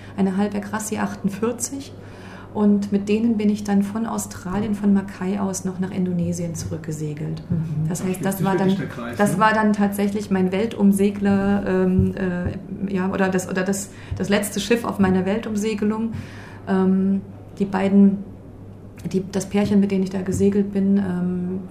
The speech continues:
Speaker 1: die waren auch sehr relaxed und die waren sehr, sehr angenehm und wir haben uns gut verstanden und es war auch ein sehr einfaches Segeln. Wir sind da durch das Great Barrier Reef gesegelt, haben dann die Whitsunday Islands besucht, haben uns wirklich gut verstanden und, ähm,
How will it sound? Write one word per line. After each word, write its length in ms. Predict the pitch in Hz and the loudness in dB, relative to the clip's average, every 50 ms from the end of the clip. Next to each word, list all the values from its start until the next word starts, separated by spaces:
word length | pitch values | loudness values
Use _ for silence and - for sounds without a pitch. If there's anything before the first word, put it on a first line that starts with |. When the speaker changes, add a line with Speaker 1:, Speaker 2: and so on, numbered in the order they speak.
| - 202 202 196 190 185 | -10 -10 -8 -8 -6 -6
Speaker 1:
die 100 | 185 180 | -4 -2
waren 160 | 190 185 190 | 0 0 0
auch 140 | 202 196 190 | -2 -2 -4
sehr 260 | - - 185 180 175 | -4 -2 -2 0 0
relaxed 560 | 180 175 180 180 180 180 175 - - - - | 0 0 0 -2 -4 -6 -8 -10 -12 -10 -8
und 160 | 175 170 180 | -8 -4 -4
die 120 | - 175 170 | -4 -4 -2
waren 180 | 175 175 175 | -2 -2 -2
sehr, 160 | 180 180 185 180 | -2 -2 -2 -2
sehr 160 | 180 175 - | -2 -2 0
angenehm 480 | 185 185 190 190 175 175 175 175 175 | 2 2 2 2 4 4 2 2 2
und 140 | 175 170 170 | 2 0 0
wir 60 | 185 | 2
haben 60 | 175 175 | 2 2
uns 120 | 175 - | 0 0
gut 160 | - 202 196 - | 0 0 0 0
verstanden 460 | - 185 - - 185 175 175 180 185 | -2 -6 -4 -4 -2 -2 0 0 -2
und 60 | 180 | -2
es 180 | 175 - - 180 | -4 -4 -2 -2
war 120 | 175 180 | -2 0
auch 100 | 185 175 | 0 0
ein 80 | 180 175 | -2 -2
sehr 160 | 175 175 - | -2 -2 -2
einfaches 520 | - 147 156 160 - 175 175 180 160 - - | -2 -2 -2 -2 -4 -4 -6 -6 -6 -6 -6
Segeln. 260 | 151 160 160 175 170 | -4 -2 -2 -2 -2
Wir 60 | 160 | -2
sind 140 | 170 175 175 | -2 -2 -2
da 60 | 175 | -2
durch 140 | 180 175 175 | -2 -4 -6
das 120 | - - | -8 -12
Great 240 | - - 175 170 170 | -8 -6 -4 -4 -2
Barrier 320 | 190 208 226 233 233 220 208 | 0 0 2 2 0 0 0
Reef 200 | 214 214 202 - | -2 -4 -4 -4
gesegelt, 520 | 208 190 185 202 196 202 202 196 196 202 - - - - - - - - - - - | -4 0 2 4 4 6 4 4 2 0 -4 -8 -14 -16 -16 -16 -16 -16 -16 -10 -4
haben 120 | - 180 175 | 0 0 2
dann 120 | 175 175 | 2 2
die 120 | 175 175 180 | 2 2 0
Whitsunday 400 | 180 - 190 180 175 175 175 - | 0 0 0 0 0 0 0 0
Islands 300 | 208 220 226 226 214 202 | 0 0 0 0 -2 -2
besucht, 560 | - - 196 185 185 190 196 202 202 - - - - - - - - - - - - | -2 -4 -4 -2 0 2 2 2 0 -2 -6 -12 -14 -12 -12 -12 -14 -14 -16 -8 -4
haben 100 | 190 180 | -2 0
uns 140 | 180 175 180 | 0 0 0
wirklich 280 | 196 196 202 202 196 - | 0 0 0 0 -2 -2
gut 120 | 196 - | -4 -4
verstanden 720 | - 185 - - 175 175 185 190 185 190 185 185 185 190 | -4 -4 -4 -2 -2 0 0 0 2 2 2 2 0 0
und, 440 | - 180 170 165 165 170 165 - - - | -2 -4 -4 -4 -4 -6 -6 -8 -10 -8
ähm, 480 | 196 170 165 165 165 160 160 160 165 | -8 -6 -6 -4 -4 -2 -2 -2 -2